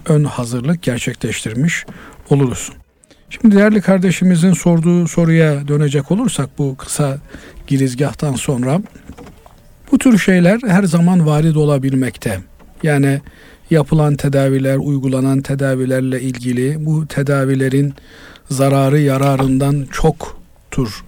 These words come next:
şeklinde bir takım söylentiler, ifadeler ortalıkta her zaman dolaşabilmekte.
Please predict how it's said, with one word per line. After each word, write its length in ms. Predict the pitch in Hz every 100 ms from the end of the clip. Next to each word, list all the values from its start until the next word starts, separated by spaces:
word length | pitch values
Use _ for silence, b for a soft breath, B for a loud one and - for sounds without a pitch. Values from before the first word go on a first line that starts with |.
| -
şeklinde 760 | - 131 - 135 123 113 160 233 B B B B -
bir 200 | 160 247
takım 420 | 175 151 - 127 117 - - - - B B B
söylentiler, 840 | - - 147 139 113 - 117 117 123
ifadeler 800 | 165 - 135 120 113 113 165 - B B B B -
ortalıkta 760 | 160 143 131 - 156 170 175
her 120 | 180 151
zaman 380 | 131 135 165
dolaşabilmekte. 920 | 135 127 123 131 120 117 113 101 -